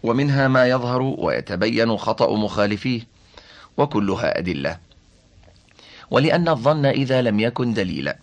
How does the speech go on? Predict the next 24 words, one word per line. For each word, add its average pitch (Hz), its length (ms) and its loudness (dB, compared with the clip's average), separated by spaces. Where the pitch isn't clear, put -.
فبما 160 440 0
عرفتم 147 480 2
أنه 113 440 2
ليس 110 300 -2
بدليل، 107 640 -2
ويلزم 101 640 2
من 98 120 2
انتفاء 98 480 -2
ذلك 156 400 -2
انتفاء 139 460 0
الدليل 110 500 0
على 113 380 2
أنه 98 540 0
ليس 90 360 -2
بدليل. 113 500 -2
وقولهم 95 760 0
إنه 175 380 2
لا 104 140 2
يخلو 143 580 -2
إما 95 520 0
أن 95 40 0
يكون 95 560 0
مكلفا 95 600 -2
بممكن 104 1040 0